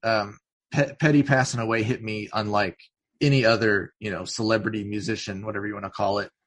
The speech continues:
Uh, s-, and I think that's kinda what made me kinda go back into his catalog. So a-, anything new I can take at this point, I'm ha-, I'm happy to hear. And I hope that eventually,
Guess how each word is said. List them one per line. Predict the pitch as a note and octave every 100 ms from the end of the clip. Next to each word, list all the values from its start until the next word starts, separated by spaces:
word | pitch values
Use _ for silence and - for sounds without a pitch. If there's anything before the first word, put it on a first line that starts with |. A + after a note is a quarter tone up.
| -
Uh, | G#2 G2 G2+
s-, | G#2 - - - _ _ _ _
and | B2+
I | A#2+
think | C3+
that's | A#2 -
kinda | B2 G#2+
what | G2+
made | F#2+ G#2
me | G#2 G2
kinda | A#2 G2+
go | - G#2+
back | G#2 G#2 G#2+
into | G2
his | G2 -
catalog. | G2+ G2 F#2+ F2 E2 -
So | - F2+ E2 _ _ _ -
a-, | G#2+ -
anything | C3+ C#3 C3 B2
new | A2 G#2+
I | F#2
can | G2+
take | F#2+ -
at | - -
this | -
point, | - G#2+ G#2 - _ - - _ _
I'm | B2
ha-, | B2+ C3+
I'm | C3+
happy | C#3 C#3
to | B2+
hear. | B2+ C3+ B2+ A2 -
And | C3
I |
hope | C3+ D3+ D#3+
that | C#3
eventually, | A#2 C3+ - C3+ B2+ B2